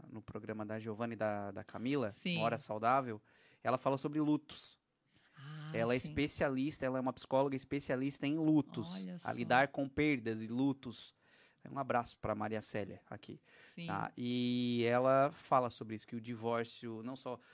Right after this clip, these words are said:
Speaker 1: é quando morre alguém,
Speaker 2: Não
Speaker 1: quando
Speaker 2: é
Speaker 1: você
Speaker 2: só
Speaker 1: perde
Speaker 2: morte,
Speaker 1: um
Speaker 2: né?
Speaker 1: emprego, quando você, né, o, como eu falei aqui, o divórcio,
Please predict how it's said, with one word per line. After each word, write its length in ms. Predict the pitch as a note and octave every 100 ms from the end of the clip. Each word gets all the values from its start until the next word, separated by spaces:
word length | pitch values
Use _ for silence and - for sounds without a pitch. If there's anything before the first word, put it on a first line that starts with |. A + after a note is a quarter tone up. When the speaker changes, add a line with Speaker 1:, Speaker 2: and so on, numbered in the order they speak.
| - A2
Speaker 1:
é 80 |
quando 640 | A2+ B2 A#2+ A#2+ A2+ A2 A#2
morre 300 | A#2 A#2+ B2
alguém, 320 | B2 A#2+ A#2+
Speaker 2:
Não 80 | -
Speaker 1:
quando 140 | A#2
Speaker 2:
é 40 | A#2
Speaker 1:
você 140 | -
Speaker 2:
só 60 | E3+
Speaker 1:
perde 380 | C3+ C3 A#2+ C3
Speaker 2:
morte, 100 | B2+
Speaker 1:
um 20 |
Speaker 2:
né? 120 | D3+
Speaker 1:
emprego, 760 | D3 C3 B2+ A2+ B2+ C3 B2+ -
quando 320 | - A#2+ A2+
você, 340 | A2+ A2 - -
né, 280 | C3 C3 A2 -
o, 240 | C#3+ C3+ A#2 - _
como 200 | - A2+
eu 20 | A2+
falei 300 | A#2 A#2+ A#2+
aqui, 180 | A#2+
o 80 | A#2+
divórcio, 880 | A#2 A#2 B2+ B2+ A#2+ - C3 B2+